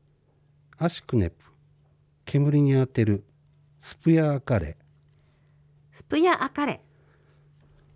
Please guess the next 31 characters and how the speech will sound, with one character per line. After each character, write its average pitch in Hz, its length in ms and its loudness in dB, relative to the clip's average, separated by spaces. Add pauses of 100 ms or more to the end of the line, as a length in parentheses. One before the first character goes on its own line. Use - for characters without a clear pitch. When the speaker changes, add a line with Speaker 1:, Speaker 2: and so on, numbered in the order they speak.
(120)
Speaker 1:
イ 131 140 0
ワ 190 120 4
ン 185 100 -2
ペ、 85 340 -4 (720)
焼 123 320 -2
き 156 40 -4
串 160 280 -4
を 180 200 -2
刺 - 220 -6
す、 - 280 -14 (840)
ニ 160 180 2
ヌ。 101 220 0 (560)
Speaker 2:
ニ 320 180 2
ヌ。 262 220 0 (1400)
Speaker 1:
ア 160 100 -4
ラ 175 120 4
ワ 120 120 2
ン 95 80 -2
ペ、 - 260 -10 (380)
叩 151 380 -6
く、 - 200 -14 (920)
タ 143 120 -2
タ。 - 240 -6 (640)
Speaker 2:
タ 277 140 -4
タ。 247 260 -16 (1400)
Speaker 1:
ト - 80 -20
ゥ - 40 -20
ペ 170 120 -2
サ 165 180 -4
ン 156 100 0
ペ、 - 300 -8